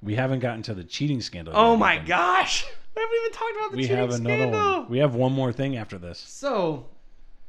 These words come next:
Speaker 2: um, they're like, "Hey, we wanna offer you the job." And
Speaker 1: Okay.
Speaker 2: they're like, "What are you looking at for pay?" Right? And he's young.
Speaker 1: Surprised me.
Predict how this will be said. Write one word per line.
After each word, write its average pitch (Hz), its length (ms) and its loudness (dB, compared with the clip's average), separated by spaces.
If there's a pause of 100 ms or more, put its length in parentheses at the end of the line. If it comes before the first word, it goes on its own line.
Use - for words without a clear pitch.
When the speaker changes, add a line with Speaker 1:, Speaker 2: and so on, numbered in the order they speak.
(420)
Speaker 2:
um, 139 720 2 (2500)
they're 165 120 0
like, 156 220 0
"Hey, 143 320 -6 (240)
we 151 80 -8
wanna 160 140 0
offer 131 200 -4
you 113 60 -10
the 98 60 -16
job." - 200 -16 (720)
And 160 120 -4
Speaker 1:
Okay. 165 80 -4
Speaker 2:
they're 214 160 6
like, 156 440 4 (1200)
"What 185 300 8
are 233 40 2
you 208 80 6
looking 170 240 2
at 151 160 0
for 139 80 -8
pay?" - 420 -8 (840)
Right? 147 320 0 (600)
And 190 160 4
he's 359 420 12
young. 175 420 2
Speaker 1:
Surprised - 560 -2
me. 104 180 -14